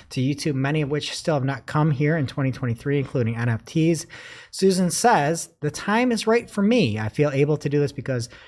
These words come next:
we have an incredible leadership team at place in YouTube. When I joined YouTube nine years ago, one of my first priority, priorities was bringing in an incredible leadership team.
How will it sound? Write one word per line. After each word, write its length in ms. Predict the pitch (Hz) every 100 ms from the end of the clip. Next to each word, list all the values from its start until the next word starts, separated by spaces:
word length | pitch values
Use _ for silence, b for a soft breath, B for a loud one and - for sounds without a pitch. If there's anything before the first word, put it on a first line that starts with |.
| B B
we 160 | 135 131
have 180 | 131
an 60 | 117
incredible 760 | 120 - - 202 185 160 147
leadership 460 | 143 139 127 - -
team 240 | - 139
at 100 | 120
place 320 | - 131 113 107
in 100 | 104
YouTube. 500 | 151 151 143 127 - B B B B
When 140 | 131
I 80 | 113
joined 320 | 104 151 156
YouTube 280 | 156 147 127
nine 280 | 123 107 113
years 200 | 147 139
ago, 160 | 139
one 200 | 123 123
of 60 | 120
my 200 | 110 107 B B
first 320 | - 185 208 -
priority, 540 | 151 139 123 143 - _
priorities 460 | - 143 131 120 120
was 140 | 113
bringing 320 | - 160 160
in 80 | 151
an 140 | 135 120
incredible 680 | 120 - 147 151 151 151 110
leadership 500 | 113 123 107 113 -
team. 360 | 107 90 85